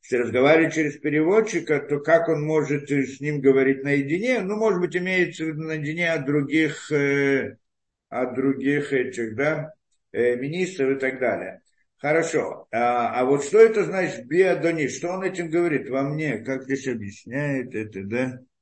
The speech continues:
Переводит. Эм. Бабаури Бани. Кан Авдыха Пизгуми.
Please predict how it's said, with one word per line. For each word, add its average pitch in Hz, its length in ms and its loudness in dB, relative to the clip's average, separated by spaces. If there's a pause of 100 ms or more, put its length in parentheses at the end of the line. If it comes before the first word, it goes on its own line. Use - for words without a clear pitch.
(240)
Переводит. 110 720 -2 (1600)
Эм. 104 600 -4 (3750)
Бабаури 92 760 -4
Бани. 95 600 -8 (2000)
Кан 92 460 -10
Авдыха 80 540 -16
Пизгуми. 85 1400 -12